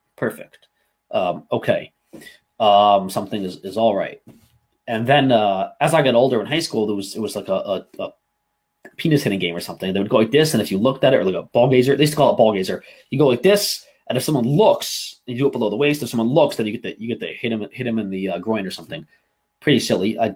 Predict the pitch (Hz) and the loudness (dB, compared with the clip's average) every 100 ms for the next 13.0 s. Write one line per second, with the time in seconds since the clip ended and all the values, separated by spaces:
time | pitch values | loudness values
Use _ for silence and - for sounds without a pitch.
0 | - 120 - 95 - 110 104 101 - - | -4 -6 -4 -8 -4 -4 -4 -8 -10 -16
1 | _ _ _ _ - 120 - 175 156 131 | _ _ _ _ 0 0 2 2 2 2
2 | 135 113 113 110 135 113 95 - 92 104 | 2 2 0 2 0 0 -6 -8 -8 -8
3 | - - - - - _ _ _ _ - | -10 -12 -14 -14 -20 _ _ _ _ -6
4 | 123 95 _ _ _ - 104 95 - - | -4 -6 _ _ _ -8 -6 -4 -8 -12
5 | _ 78 80 78 - 113 95 95 113 92 | _ -14 -12 -10 -8 -6 -2 -2 -4 -6
6 | 104 85 - _ _ - - 110 - 98 | -6 -8 -10 _ _ -10 -4 -2 -2 -4
7 | 101 160 156 - - - - - - _ | -4 -4 -6 -20 -20 -20 -20 -20 -20 _
8 | - - 139 117 113 113 110 107 123 165 | -12 -2 0 2 2 4 2 0 0 2
9 | 151 185 185 156 170 151 127 120 110 143 | 2 2 2 2 0 0 0 0 0 0
10 | 117 95 120 170 139 - _ - 156 202 | 0 -2 0 2 0 -4 _ -8 0 2
11 | 143 - 123 - 120 135 117 104 104 98 | 2 0 -2 0 0 0 -2 -4 -4 -2
12 | 95 95 92 117 117 - 131 117 107 147 | -2 -4 0 -2 -2 -4 0 0 -2 -8